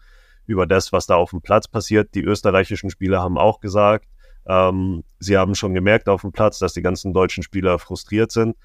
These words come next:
Und ich glaub, aus Bayern Sicht, und wir reden ja jetzt hier über den F C Bayern, muss man einfach schauen, dass die Spieler das schnell abschütteln. Also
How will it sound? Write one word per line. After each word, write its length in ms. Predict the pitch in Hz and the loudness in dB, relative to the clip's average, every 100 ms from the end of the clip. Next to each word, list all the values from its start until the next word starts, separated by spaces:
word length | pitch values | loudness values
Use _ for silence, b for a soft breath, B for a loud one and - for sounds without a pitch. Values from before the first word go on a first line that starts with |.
| - - | -20 -12
Und 100 | 90 | -12
ich 100 | - | 0
glaub, 160 | 92 | 2
aus 160 | 82 85 | 2 0
Bayern 400 | - 95 113 113 | 2 4 4 2
Sicht, 260 | 107 113 95 | 0 -2 -4
und 100 | 80 | -2
wir 120 | 85 | 0
reden 180 | 92 92 | 0 2
ja 100 | 90 | 0
jetzt 180 | 87 | -2
hier 180 | - 92 | -2 0
über 100 | 87 | 0
den 140 | 87 85 | 0 0
F 120 | 85 | -2
C 120 | 90 | -4
Bayern, 320 | 80 95 98 | 2 2 2
muss 200 | 90 90 | 0 -6
man 120 | 90 | -4
einfach 260 | 80 90 92 | -2 -2 -6
schauen, 300 | - 90 90 | -4 -2 -2
dass 100 | 87 | -6
die 80 | 80 | -8
Spieler 320 | - 92 87 | -6 -2 0
das 160 | 82 - | -2 -6
schnell 380 | 90 92 95 | 0 0 0
abschütteln. 580 | - - - 92 87 82 - - | -2 -4 -4 -6 -6 -10 -14 -8
Also 320 | 95 92 | -4 -2